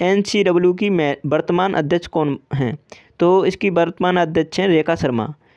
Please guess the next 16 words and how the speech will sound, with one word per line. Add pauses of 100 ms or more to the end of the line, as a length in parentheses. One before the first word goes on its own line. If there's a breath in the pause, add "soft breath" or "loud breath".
(140 soft breath)
करेक्ट
आंसर
है
बी
ऑप्शन। (1600 soft breath)
फ़ोर्टी
सिक्स
क्वेश्चन
देख
लेते
हैं,
भारत
के
पचासवें
मुख्य
न्यायाधीश